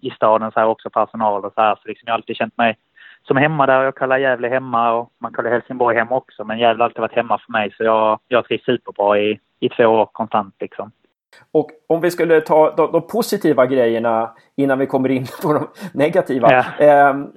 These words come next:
Speaker 2: men de pos-, och, och, och, om vi struntar i det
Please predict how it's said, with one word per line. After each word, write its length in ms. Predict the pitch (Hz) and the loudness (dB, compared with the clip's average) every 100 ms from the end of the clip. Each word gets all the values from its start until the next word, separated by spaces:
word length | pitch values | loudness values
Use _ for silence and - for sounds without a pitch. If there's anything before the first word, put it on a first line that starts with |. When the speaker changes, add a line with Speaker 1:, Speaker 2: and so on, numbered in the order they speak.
| - | -4
Speaker 2:
men 260 | 160 151 - | 0 0 -2
de 160 | 147 175 | -4 -2
pos-, 280 | 190 190 - | -2 -4 -2
och, 200 | 180 196 | -2 -2
och, 120 | - | 0
och, 180 | 202 185 | 0 0
om 120 | 196 | -2
vi 60 | 208 | -2
struntar 460 | - 226 208 254 | 2 0 2 0
i 40 | |
det 60 | 202 | -2